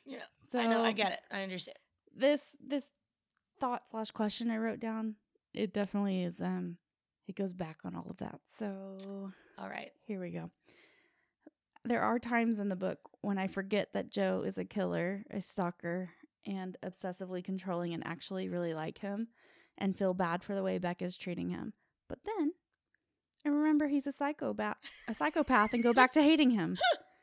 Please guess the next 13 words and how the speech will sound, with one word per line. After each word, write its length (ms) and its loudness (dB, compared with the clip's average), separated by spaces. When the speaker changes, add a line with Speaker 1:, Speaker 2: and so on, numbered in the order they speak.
Speaker 1:
<laughs> 560 -20
Speaker 2:
Did 180 6
you 140 6
ever 220 0
have 220 -2
those 180 2
same 260 -2
types 320 -6
of 120 -8
thoughts 280 -8
or 80 -4
feelings? 440 -6
Speaker 1:
Uh, 280 -10